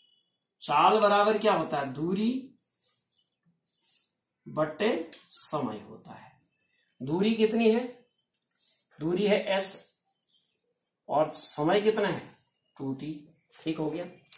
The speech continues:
अब यहाँ पर दस छलांग का निकाला तो यहाँ पे चौदह ही निकालेंगे, इसमें भी ध्यान रखिएगा। तो आठ छलांग में समय टी लगा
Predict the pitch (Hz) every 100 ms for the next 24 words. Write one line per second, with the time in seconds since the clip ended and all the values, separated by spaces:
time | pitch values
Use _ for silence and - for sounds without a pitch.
0 | - - - _ 208 202 190 202 220 196
1 | 175 190 180 170 190 196 185 151 151 156
2 | 165 190 208 208 185 190 - 156 160 170
3 | 180 156 131 127 123 - 127 - 101 -
4 | - 131 110 - 82 - _ _ _ _
5 | _ _ _ _ _ - 151 151 147 160
6 | 196 - 160 165 196 208 185 185 196 -
7 | 208 214 147 147